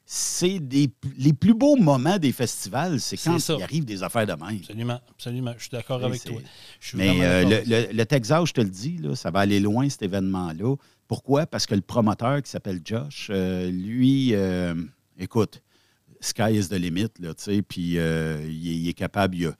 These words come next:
Speaker 1: financièrement, là, il n'y a, il y a pas
Speaker 2: On,
Speaker 1: besoin de personne pour arriver
Speaker 2: on
Speaker 1: là,
Speaker 2: est aux
Speaker 1: puis
Speaker 2: États aussi, il faut se le dire.
Speaker 1: Oui, on est aux États, fait que la commandite est là, mais le show and shine, là,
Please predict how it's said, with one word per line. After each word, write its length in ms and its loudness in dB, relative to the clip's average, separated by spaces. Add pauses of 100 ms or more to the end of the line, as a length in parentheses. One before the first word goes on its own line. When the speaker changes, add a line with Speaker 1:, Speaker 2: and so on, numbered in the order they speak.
(220)
Speaker 1:
financièrement, 680 -8
là, 200 -8
il 80 -10
n'y 80 -10
a, 40 -10
il 40 -12
y 40 -10
a 40 -12
pas 120 -8
Speaker 2:
On, 60 -6
Speaker 1:
besoin 160 -8
de 40 -6
personne 440 0
pour 120 -8
arriver 300 -6
Speaker 2:
on 80 -2
Speaker 1:
là, 80 2
Speaker 2:
est 140 -2
aux 80 0
Speaker 1:
puis 100 2
Speaker 2:
États 200 -2
aussi, 280 -6
il 80 -18
faut 160 -10
se 100 -6
le 100 -2
dire. 300 -4
Speaker 1:
Oui, 300 6
on 100 4
est 140 2
aux 80 -2
États, 560 -2
fait 220 -8
que 60 -14
la 80 -4
commandite 640 0
est 140 -2
là, 260 -4 (360)
mais 400 -2
le 160 -6
show 260 2
and 140 4
shine, 380 -2
là, 80 -2